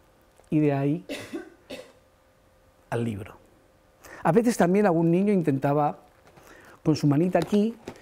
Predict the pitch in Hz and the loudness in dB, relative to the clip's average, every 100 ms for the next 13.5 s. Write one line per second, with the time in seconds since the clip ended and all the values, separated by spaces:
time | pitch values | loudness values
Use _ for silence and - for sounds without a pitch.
0 | - - - 156 156 143 147 156 196 214 | -20 -4 0 2 2 2 0 2 2 2
1 | 147 147 143 147 147 143 - 147 180 202 | 2 2 2 2 2 0 -2 0 2 2
2 | 175 170 165 180 180 185 175 185 196 214 | 2 0 0 2 2 2 0 0 0 -2
3 | 226 - - - - 139 165 - 165 156 | -6 -14 -20 -18 -2 0 0 2 2 2
4 | 165 143 143 139 139 143 143 120 110 120 | 0 0 0 0 -2 0 0 -2 -4 -2
5 | 120 113 107 113 110 - - - _ - | -2 -4 -8 -10 -12 -14 -20 -20 _ -20
6 | _ - 120 120 139 143 131 120 120 113 | _ -14 -10 -8 -4 -2 -2 -6 -6 -8
7 | 117 113 120 - - _ _ _ _ _ | -12 -14 -14 -18 -20 _ _ _ _ _
8 | _ - - - 160 170 190 175 185 175 | _ -20 -12 -2 0 2 2 4 4 4
9 | 165 160 - 202 190 180 - - - 147 | 4 0 0 -2 0 -4 -4 -8 -2 0
10 | 151 170 170 175 160 143 147 170 170 139 | 0 0 0 -2 -2 0 0 0 -2 0
11 | 180 170 170 190 - - - - - - | -2 0 -2 -6 -10 -20 -20 -20 -20 -12
12 | - 143 135 - 202 190 175 139 139 131 | -2 -2 -2 -2 0 2 0 0 0 -2
13 | - - 160 160 | -4 -2 0 -2